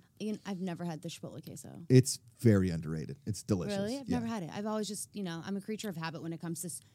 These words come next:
Speaker 1: very certain spots.
Speaker 2: See?
Speaker 1: Other places, I'll try something different every time and not care.
Speaker 2: Mm-hmm.
Speaker 1: But, like,
Speaker 2: Chipotle, you know what you get.
Speaker 1: you just
Speaker 2: I,
Speaker 1: have
Speaker 2: I
Speaker 1: to know
Speaker 2: think
Speaker 1: what you get.
Speaker 2: Chipotle's guacamole is very underrated. I think it's
Speaker 1: I don't really like that one either.
Speaker 2: Huh. Well, we all got our things.
Speaker 1: Yeah.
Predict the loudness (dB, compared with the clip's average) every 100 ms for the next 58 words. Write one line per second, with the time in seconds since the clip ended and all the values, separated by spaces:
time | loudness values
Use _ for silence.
0 | _ -6 -4 -4 -4 -6 -6 -10 -10 -12
1 | -16 -8 2 4 4 2 0 2 0 0
2 | -2 -2 -4 -4 -6 -6 -6 -4 -2 -4
3 | -6 -6 -6 -6 -8 -10 -8 -6 -6 -8
4 | -8 -2 2 2 0 -6 -20 _ -10 0
5 | 0 0 0 2 2 0 -6 -8 -10 -6
6 | -6 0 0 4 4 6 4 4 6 6
7 | 4 4 2 2 2 2 0 -6 -4 -4
8 | -4 -8 -8 -10 -12 -18 -6 -2 0 0
9 | -2 -2 -2 -4 -4 -8 -10 -8 -6 -6
10 | -6 -8 _ _ _ _ _ -16 -12 -12
11 | -12 -2 -2 0 -2 -2 -4 -8 -18 -12
12 | -8